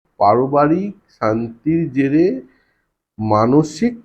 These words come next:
অশান্তি ও মানহানির আশঙ্কা। বৃত্তিমূলক পরীক্ষায় সাফল্যের যোগ, বৃত্তিমূলক পরীক্ষায় সাফল্যের যোগ। অর্থ ও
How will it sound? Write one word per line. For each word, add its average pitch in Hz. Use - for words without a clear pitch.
অশান্তি 160
ও -
মানহানির 123
আশঙ্কা। 98
বৃত্তিমূলক 202
পরীক্ষায় 160
সাফল্যের 143
যোগ, 90
বৃত্তিমূলক 151
পরীক্ষায় 127
সাফল্যের 117
যোগ। 110
অর্থ 131
ও 220